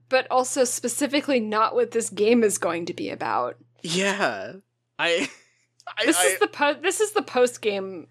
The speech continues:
Speaker 1: quest line where you go,
Speaker 2: <laughs> This is,
Speaker 1: um,
Speaker 2: yeah.
Speaker 1: to do your Dementor internship,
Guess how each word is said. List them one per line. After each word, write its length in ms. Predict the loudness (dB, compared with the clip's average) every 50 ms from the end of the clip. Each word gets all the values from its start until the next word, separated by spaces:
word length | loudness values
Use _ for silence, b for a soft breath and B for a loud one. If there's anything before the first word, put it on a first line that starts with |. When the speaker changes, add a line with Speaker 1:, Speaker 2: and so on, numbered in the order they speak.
| _ _
Speaker 1:
quest 320 | -6 -6 -6 -4 -6 -6 -8
line 540 | -6 -6 -6 -6 -6 -6 -8 -8 -10 -8 -4
where 140 | 2 4 4
you 160 | 4 4 2
go, 400 | 2 4 4 4 4 2 2 4
Speaker 2:
<laughs> 20 |
This 220 | 4 2 2 0 -4
is, 180 | -6 -6 -8 -6 -2
Speaker 1:
um, 240 | 2 2 4 4 4
Speaker 2:
yeah. 180 | 2 2 2 0
Speaker 1:
to 120 | 0 0
do 100 | 0 2
your 200 | 4 4 4 4
Dementor 600 | 4 0 2 2 2 2 2 2 0 0 2 0
internship, 840 | 0 -2 -2 -4 -4 -4 -4 -4 -2 0 0 2 0 0 -2 -6 -12